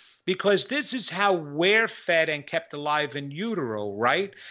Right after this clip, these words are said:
So that's how we're going to feed our desire sti-, that, uh, our desire statement for this purpose, okay? I know it may sound funny,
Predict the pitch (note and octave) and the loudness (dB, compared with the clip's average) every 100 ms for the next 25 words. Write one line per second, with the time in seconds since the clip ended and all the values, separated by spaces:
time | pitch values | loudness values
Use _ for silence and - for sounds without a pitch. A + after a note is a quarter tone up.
0 | - - - F3+ F3 C#3 F#3+ B3 - G3+ | -16 -4 4 4 4 2 2 2 0 -2
1 | G3 F3 F#3+ F3+ F3 E3+ - C3+ G3 G#3 | 0 0 0 -2 -4 -4 -6 -6 -4 0
2 | G3 D#3+ C#3+ C#3 A#2+ E3 F#3+ E3 - - | 2 2 0 -2 0 2 2 0 -2 0
3 | F3 E3+ B2+ _ C#3+ D3+ - - C3+ - | 0 0 -8 _ -4 0 0 -2 -4 -2
4 | D3+ D3+ A2+ B2+ G#2+ D3 F3+ G#3 G#3 G#3 | -2 -2 -4 -8 -2 2 4 4 0 -2
5 | - - - - A#3+ A#3 C#3+ B2+ - D3 | -4 -6 -6 -2 -2 -4 -8 -10 -8 -8
6 | C#3+ D#3+ - E3+ - G#2+ - - _ - | -6 -8 -4 -4 -4 -8 -8 -8 _ -14
7 | B2+ - F3+ F3 - - D3+ E3+ E3+ G#3+ | -6 0 0 0 -8 -4 0 0 2 0
8 | D4 C#4 A#3+ A3 G3 F#3+ F#3 - C#4 D4+ | 2 2 0 0 0 -2 -4 -4 0 0
9 | F3 D#3 | -2 -4